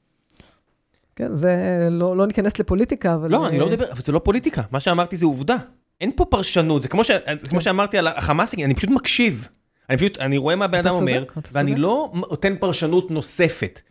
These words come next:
Speaker 2: זה כמו ש-, כש-, כשסמוטריץ' יגיד, לא יודע, עליי, או אנשים, הם רוצים יותר מדינת כל אזרחיה, אני אומר, אבל זה באמת מה שנאמר, זה לא סילוף של המציאות בהרבה מקרים.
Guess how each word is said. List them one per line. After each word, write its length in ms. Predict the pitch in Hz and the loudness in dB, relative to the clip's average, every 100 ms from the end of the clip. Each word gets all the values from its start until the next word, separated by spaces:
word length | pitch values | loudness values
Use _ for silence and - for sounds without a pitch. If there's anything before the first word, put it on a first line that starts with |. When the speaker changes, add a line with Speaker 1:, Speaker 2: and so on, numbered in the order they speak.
| _ - - | _ -20 -6
Speaker 2:
זה 100 | 127 | 0
כמו 140 | 208 | 2
ש-, 120 | - - | 0 -6
כש-, 200 | 160 147 131 - - | -2 2 2 0 -4
כשסמוטריץ' 600 | 123 - - 175 170 - | -4 -2 0 2 2 0
יגיד, 360 | 110 139 139 - | 2 2 2 0
לא 100 | 117 | 0
יודע, 180 | 110 98 - | 0 0 -4
עליי, 400 | 110 117 123 107 | -4 0 0 0
או 60 | |
אנשים, 180 | 104 147 156 - - - | -2 -4 -4 -8 -20 -4
הם 100 | 120 | 0
רוצים 300 | 123 123 190 | 0 2 0
יותר 240 | 170 175 170 | 0 0 0
מדינת 260 | 160 143 143 | 0 0 0
כל 80 | 151 | -2
אזרחיה, 220 | 120 123 | -2 0
אני 100 | 151 | 0
אומר, 100 | - - | -2 -4
אבל 140 | 120 | -2
זה 100 | 120 | 0
באמת 340 | 127 131 127 139 | 2 2 2 0
מה 60 | |
שנאמר, 520 | 135 135 127 175 226 | -2 0 2 2 0
זה 140 | 120 120 | -2 -2
לא 300 | 156 254 294 - _ | 0 0 -2 -10 _
סילוף 680 | - 190 165 160 208 208 - | -8 -2 0 4 4 2 -2
של 320 | - 170 180 | 0 2 2
המציאות 540 | 143 139 139 147 165 143 | 0 0 -2 0 0 2
בהרבה 260 | 117 104 | 0 0
מקרים. 340 | 104 98 104 | -2 -2 -2